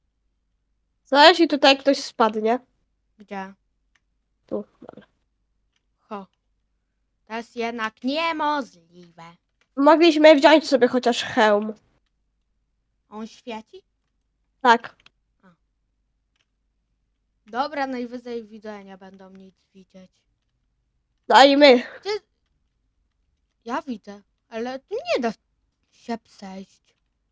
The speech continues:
Speaker 1: Da się jakoś, musi.
Speaker 2: Chyba
Speaker 1: Ej, jak
Speaker 2: jednak
Speaker 1: ty tu weszłeś? Ty, jak ty tu weszłeś?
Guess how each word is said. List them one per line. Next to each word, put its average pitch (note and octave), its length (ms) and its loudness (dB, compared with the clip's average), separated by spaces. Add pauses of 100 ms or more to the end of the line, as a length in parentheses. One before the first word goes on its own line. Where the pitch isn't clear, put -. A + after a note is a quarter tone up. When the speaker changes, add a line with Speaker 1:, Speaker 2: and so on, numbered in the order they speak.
(580)
Speaker 1:
Da G4 160 -8
się - 220 -10
jakoś, A3 520 -14
musi. C4+ 580 -12 (1500)
Speaker 2:
Chyba C4+ 240 -2
Speaker 1:
Ej, B3+ 140 6
jak C#4 120 8
Speaker 2:
jednak D4+ 140 -4
Speaker 1:
ty - 80 -20
tu C4+ 80 -10
weszłeś? B3 420 -4 (840)
Ty, E4+ 200 -4
jak - 200 -2
ty C4+ 160 -8
tu A#3+ 160 -12
weszłeś? A3+ 380 -16